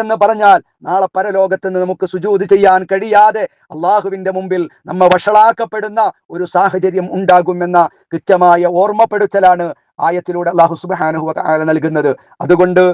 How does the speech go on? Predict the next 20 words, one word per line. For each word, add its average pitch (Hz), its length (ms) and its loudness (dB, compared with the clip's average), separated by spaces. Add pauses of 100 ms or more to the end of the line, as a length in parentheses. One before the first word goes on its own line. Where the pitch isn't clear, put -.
(340)
അള്ളാഹു 175 440 2
നൽകിയ 180 500 -2 (300)
എല്ലാ 208 360 2
അവസരങ്ങളെയും, 190 840 -4 (180)
നമ്മുടെ, 165 440 2 (160)
നമ്മുടെ 175 240 2
യുവത്വവും 190 520 0
നമ്മുടെ 190 260 0
ആരോഗ്യവും 214 640 -2
നമ്മുടെ 208 280 -6
സമ്പത്തുമല്ല, 233 840 0 (240)
നാളെ 185 340 -2
പരലോകത്ത് 202 500 -4
നിന്ന് 196 140 -4
അള്ളാഹു, 180 440 2
അള്ളാഹുവിന്റെ 180 800 -2
മുമ്പിൽ 180 260 -8
വഷളാകാതിരിക്കുവാൻ, 175 1160 0 (260)
അവിടെ 185 200 2
രക്ഷപ്പെടുവാൻ, 202 760 2